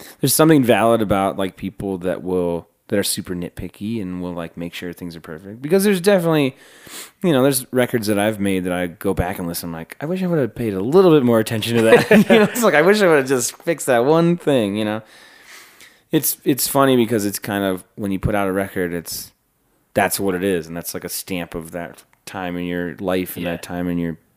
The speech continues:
Speaker 1: whatever you're doing. So all of the, like, little things that are maybe not perfect, I'm mostly okay with that stuff, but there's definitely sometimes, like, "I wish I had a little bit more attention to detail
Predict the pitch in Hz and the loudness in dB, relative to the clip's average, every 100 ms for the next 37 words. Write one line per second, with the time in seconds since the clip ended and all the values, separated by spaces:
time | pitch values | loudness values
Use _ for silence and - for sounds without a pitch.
0 | - - - 95 95 95 95 87 85 90 | -20 -20 -16 -4 0 0 0 -4 -2 -2
1 | 95 82 _ - - - - - - _ | -2 -4 _ -20 -20 -20 -20 -20 -20 _
2 | - 160 175 185 175 143 143 123 117 98 | 2 6 8 8 6 4 4 4 2 0
3 | - 113 117 113 110 104 - 110 101 95 | 0 2 4 4 2 0 -4 0 0 0
4 | 92 90 95 87 87 87 98 - 104 101 | -2 -4 -6 -4 -2 -4 -6 -2 0 2
5 | 98 85 87 98 92 95 92 - 131 147 | 0 -2 -6 -8 -6 -6 -6 0 2 4
6 | 147 165 160 151 143 147 147 147 139 - | 4 4 4 4 4 2 2 0 -2 -2
7 | 143 135 113 104 107 95 101 95 92 - | -4 -4 -8 -4 -2 -2 -4 -4 -6 -6
8 | 90 85 82 90 85 - 120 135 120 104 | -8 -8 -10 -12 -18 -16 -12 -12 -12 -14
9 | 90 98 127 175 170 143 135 117 117 110 | -12 -10 0 4 6 6 6 6 4 4
10 | 131 110 113 107 117 113 156 139 | 2 -2 -2 0 0 2 4 4